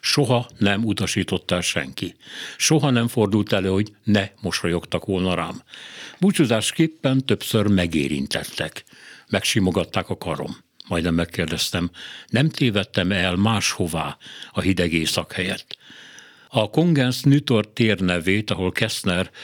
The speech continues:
az Eltűnt miniatűr című regényének első fejezete játszódik, idővel el fogom felejteni, de az érintéseket nem. Megjöttem, és rögtön szájon vágott a magyar valóság.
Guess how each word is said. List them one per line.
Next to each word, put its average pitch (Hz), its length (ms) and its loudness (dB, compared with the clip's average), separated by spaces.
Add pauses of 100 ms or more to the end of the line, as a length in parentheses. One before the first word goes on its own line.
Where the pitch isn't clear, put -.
az 95 160 -4
Eltűnt 117 440 2
miniatűr 95 600 2
című 90 320 0
regényének 87 600 0
első 95 280 -2
fejezete 90 540 -2
játszódik, 117 680 0 (440)
idővel 170 440 2
el 170 140 2
fogom 107 300 2
felejteni, 101 580 0
de 92 120 2
az 95 160 0
érintéseket 92 1120 -2
nem. - 380 -4 (1080)
Megjöttem, 117 540 0
és - 120 -4
rögtön 113 300 0
szájon 85 480 0
vágott 78 400 -4
a 90 40 4
magyar 82 380 0
valóság. 80 600 -4